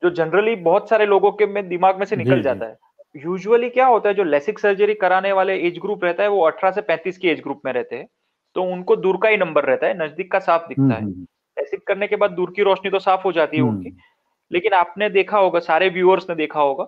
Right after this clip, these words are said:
Speaker 1: कि अपने परिवार में जो भी चालीस प्लस की एज के हैं,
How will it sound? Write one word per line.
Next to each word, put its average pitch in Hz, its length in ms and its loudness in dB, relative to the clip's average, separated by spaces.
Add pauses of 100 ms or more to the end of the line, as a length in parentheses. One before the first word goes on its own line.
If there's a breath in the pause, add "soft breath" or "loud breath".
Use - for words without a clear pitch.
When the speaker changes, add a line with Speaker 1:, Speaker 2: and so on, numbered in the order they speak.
(360 soft breath)
Speaker 1:
कि 175 60 -2
अपने 175 280 -4
परिवार 185 480 2
में 190 160 -4
जो 156 160 -2
भी 180 120 -4
चालीस 180 420 -2
प्लस - 280 -2
की 214 120 -6
एज 165 220 0
के 139 160 -2
हैं, 160 160 -10